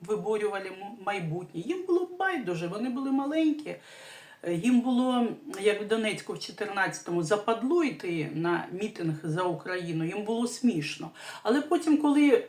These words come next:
е, прийшли росіянчики чи місцеві маргінали повстали, щоб загарбати їх майно, ці у-,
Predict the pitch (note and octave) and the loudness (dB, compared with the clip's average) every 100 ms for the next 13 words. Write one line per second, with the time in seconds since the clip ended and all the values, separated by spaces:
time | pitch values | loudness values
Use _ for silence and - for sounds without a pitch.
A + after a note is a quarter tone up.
0 | G#3+ G#3+ G#3 A#3+ B3+ - C4 B3 A#3 A#3+ | 2 4 4 2 -4 -2 -2 -2 -2 0
1 | B3+ B3+ A#3+ G#3+ - G3+ F#3 F#3 - F#3+ | 2 4 2 -2 -6 -4 -4 -6 -8 -4
2 | F3+ D#3 - - F#3 F#3+ G3+ - G#3+ G3 | -2 -2 -6 -16 -12 -10 -10 2 2 2
3 | F#3+ F3 F3 F#3+ F#3+ F3 D#3 F3 E3+ - | -2 -6 -6 -2 0 0 -2 -6 -6 0
4 | F#3+ F3+ E3 F3+ D#3 F3+ F3+ F#3 E3+ E3+ | 0 0 -4 -4 -2 0 2 2 0 -4
5 | F3 E3+ F3+ - G3+ A3+ D4+ E4 - E4+ | -6 -6 -6 -6 -2 4 4 4 0 0
6 | F#4 D#4+ | 2 0